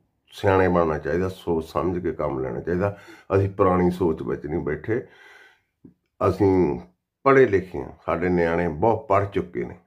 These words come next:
ਠੀਕ ਹੈ। ਆ ਜਿਹੜੇ ਪੁਰਾਣੇ ਨੇ ਬੁੱਢੜ ਠੁੱਗੜ ਜਿਹੇ, ਆ ਜਿਨ੍ਹਾਂ ਨੂੰ ਅਕਲ ਹੀ ਕੋਈ ਨਹੀਂ, ਇਹ ਨਾਰੇ ਨੂਰੇ ਮਾਰ ਮੋਰ ਲੈਂਦੇ ਨੇ, ਠੀਕ ਹੈ ਕਿ ਨਹੀਂ? ਤੇ ਬਾਕੀ ਗੱਲਾਂ ਮਾਰਦੇ ਰਹਿੰਦੇ ਨੇ YouTube ਉੱਤੇ ਵੀਡੀਓ ਪਾ ਪਾ ਕੇ, ਕੋਈ ਪੰਜ ਲੱਖ ਰੁਪਈਆ ਇਨਾਮ ਦਿੰਦਾ ਮੈਂ।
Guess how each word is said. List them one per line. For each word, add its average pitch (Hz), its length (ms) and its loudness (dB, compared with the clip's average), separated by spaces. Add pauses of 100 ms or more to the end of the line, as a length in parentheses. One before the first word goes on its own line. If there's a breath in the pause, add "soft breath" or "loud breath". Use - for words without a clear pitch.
(140)
ਠੀਕ 80 200 -2
ਹੈ। - 80 -2
ਆ 101 140 2
ਜਿਹੜੇ 104 160 2 (160)
ਪੁਰਾਣੇ 98 340 2
ਨੇ 131 100 4 (220)
ਬੁੱਢੜ 123 280 2 (140)
ਠੁੱਗੜ 113 340 2
ਜਿਹੇ, 104 340 0 (840 soft breath)
ਆ 98 100 2
ਜਿਨ੍ਹਾਂ 107 300 4
ਨੂੰ 101 400 2 (160)
ਅਕਲ 120 220 2
ਹੀ 117 120 6
ਕੋਈ 98 320 2
ਨਹੀਂ, 80 200 -4 (120)
ਇਹ 95 120 -2
ਨਾਰੇ 90 300 0
ਨੂਰੇ 87 240 0
ਮਾਰ 73 280 -4
ਮੋਰ 60 260 -8
ਲੈਂਦੇ 53 300 -12
ਨੇ, - 140 -18
ਠੀਕ 71 280 -6
ਹੈ 71 80 -6
ਕਿ - 100 -12
ਨਹੀਂ? - 160 -14 (180)
ਤੇ 135 300 6
ਬਾਕੀ 156 720 6 (380)
ਗੱਲਾਂ 147 420 4 (300)
ਮਾਰਦੇ 131 400 4
ਰਹਿੰਦੇ 151 260 4
ਨੇ 147 120 6
YouTube 135 460 2
ਉੱਤੇ 131 180 2
ਵੀਡੀਓ 135 340 4
ਪਾ 131 260 4
ਪਾ 127 220 6
ਕੇ, 123 140 2
ਕੋਈ 127 120 2 (120)
ਪੰਜ 127 280 6
ਲੱਖ 127 320 4
ਰੁਪਈਆ 123 360 4
ਇਨਾਮ 120 420 4
ਦਿੰਦਾ 120 300 4
ਮੈਂ। 117 180 2